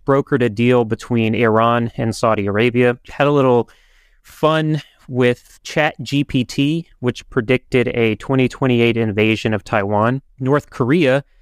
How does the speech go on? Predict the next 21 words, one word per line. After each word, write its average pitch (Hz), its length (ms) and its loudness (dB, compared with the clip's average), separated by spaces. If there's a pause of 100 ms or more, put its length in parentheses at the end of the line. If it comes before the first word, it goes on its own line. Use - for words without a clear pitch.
(460)
'cause - 240 -10
they, 120 260 2 (100)
you 143 100 -2
know, 131 120 2
they 120 120 -2
called, 120 260 0 (480)
they 107 100 -6
told 120 220 -2
the 107 80 -2
U 117 140 2
S 113 120 -4
not 117 180 0
to 113 80 -6
do 120 100 2
any 117 100 0
more 110 160 2
exercise 117 520 -2
with 110 100 -2
South 117 240 -2
Korea. 196 400 0 (100)
Well, 120 360 0